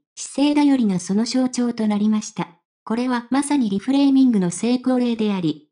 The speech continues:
伝統的な広報誌が新たな興奮と活気を取り入れる手本となっています。最後に、羽生結弦選手の表紙が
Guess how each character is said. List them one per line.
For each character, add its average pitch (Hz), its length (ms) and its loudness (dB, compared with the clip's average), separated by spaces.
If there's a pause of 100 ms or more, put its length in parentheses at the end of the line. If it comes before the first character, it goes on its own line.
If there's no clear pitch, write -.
(100)
伝 254 240 2
統 277 240 0
的 262 220 -4
な 240 100 0
広 262 320 -2
報 269 160 2
誌 269 160 -4
が 180 120 -2
新 226 180 -2
た 220 100 -4
な 175 140 0
興 190 200 -4
奮 190 260 -4
と 160 300 -4
活 214 280 -6
気 277 140 0
を 269 100 0
取 262 240 0
り 277 40 2
入 262 120 0
れ 240 80 -2
る 220 40 -4
手 208 100 -2
本 240 260 0
と 214 120 -2
な 202 140 -2
っ 220 100 -12
て 208 80 -4
い 185 120 0
ま 180 120 -2
す。 - 200 -20 (420)
最 285 220 2
後 247 100 2
に、 185 300 -2 (160)
羽 220 140 -2
生 285 180 6
結 262 260 2
弦 277 100 -4
選 277 280 0
手 233 140 -4
の 185 80 -2 (120)
表 196 300 -6
紙 165 120 -6
が 151 80 -4